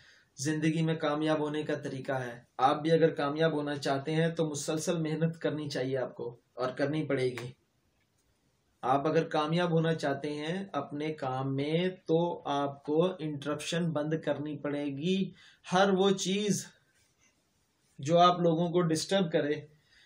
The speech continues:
आपको आपके target से डिस्टेबलाइज करे, आपको अपने टारगेट से हटा दे,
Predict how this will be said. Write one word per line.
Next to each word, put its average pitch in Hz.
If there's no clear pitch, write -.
आपको 147
आपके 156
target 143
से 170
डिस्टेबलाइज 165
करे, 170
आपको 165
अपने 170
टारगेट 160
से 180
हटा 165
दे, 147